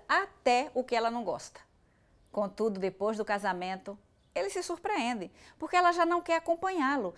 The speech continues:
e diz que não gosta disso ou daquilo que fazia antes. O interesse dela era ficar pertinho dele.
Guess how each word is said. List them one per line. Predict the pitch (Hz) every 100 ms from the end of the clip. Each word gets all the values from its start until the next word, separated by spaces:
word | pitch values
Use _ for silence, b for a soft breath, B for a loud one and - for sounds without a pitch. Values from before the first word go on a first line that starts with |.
| B -
e | 285
diz | 311
que | -
não | 262 233
gosta | 208 - 170
disso | 175 320 330 320 - 277 -
ou | 208
daquilo | 185 - - 285 311 -
que | - 403
fazia | - 466 311 285 453 466
antes. | 247 330 - - - _ _ b b b
O | 254
interesse | 247 233 233 240 208
dela | 180 226 208 180 -
era | 214 220
ficar | 220 - 208
pertinho | - 302 - - - 202 190
dele. | 160 156 143 139